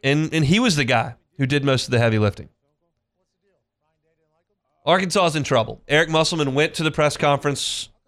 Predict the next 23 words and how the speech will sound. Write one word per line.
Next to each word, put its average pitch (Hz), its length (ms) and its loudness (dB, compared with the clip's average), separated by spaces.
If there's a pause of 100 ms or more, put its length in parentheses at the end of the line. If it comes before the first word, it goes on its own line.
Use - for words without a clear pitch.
last 139 340 0
night. 143 380 0 (800)
I 156 60 -2
think 185 160 0
some 190 320 -2
people 185 280 0
will 156 120 0
say 160 240 0
he's 139 120 -6
making 147 280 -2
excuses 170 680 -2
or 139 60 -8
they 139 100 0
won't 135 220 -2
like 131 240 0
the 117 80 -6
quote 175 480 0
or 147 40 -4
whatever 143 320 0
the 127 120 -2
case 127 280 -2
may 123 140 0
be. 190 400 -2